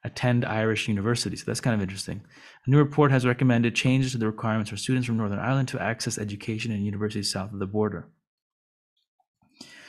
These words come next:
Um, so pretty interesting. And so these are, these are proposals from the Higher Education Authority, I think in the Republic of Ireland.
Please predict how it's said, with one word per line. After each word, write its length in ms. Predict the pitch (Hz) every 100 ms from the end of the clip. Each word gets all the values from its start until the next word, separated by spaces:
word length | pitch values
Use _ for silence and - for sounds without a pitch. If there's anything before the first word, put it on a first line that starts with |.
| - - -
Um, 720 | 110 107 101 98 98 - - _ _ _ _ _ _ _ _ -
so 80 | 123
pretty 160 | 156
interesting. 560 | 147 147 - 110 78 - _ -
And 140 | 117
so 80 | 127
these 160 | 135 143
are, 140 | 110
these 200 | 123 123
are 120 | 117
proposals 600 | - 104 127 135 147 147
from 160 | 139 117
the 60 |
Higher 300 | 107 113 110
Education 500 | 110 - - 120 131
Authority, 480 | 127 127 123 127 135
I 60 | 117
think 160 | 110
in 60 | 104
the 80 | 101
Republic 340 | 110 107 113
of 60 | 101
Ireland. 460 | 98 123 139 147